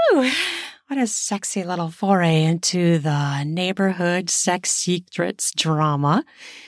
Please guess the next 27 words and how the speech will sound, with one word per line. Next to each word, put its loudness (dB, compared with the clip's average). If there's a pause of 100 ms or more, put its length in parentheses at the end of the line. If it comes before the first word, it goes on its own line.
(500)
And 2
what -4
a 0 (180)
fun 2
neighborhood, 0
right? 0
This 0
is -2
a 2
swinging 2
neighborhood. 0
If -6
you 2
never 2
listened 0
to 2
the 2
first -2
one, 4
you -2
could -4
go -4
back -2
and -4
listen -4
to -4
it. -2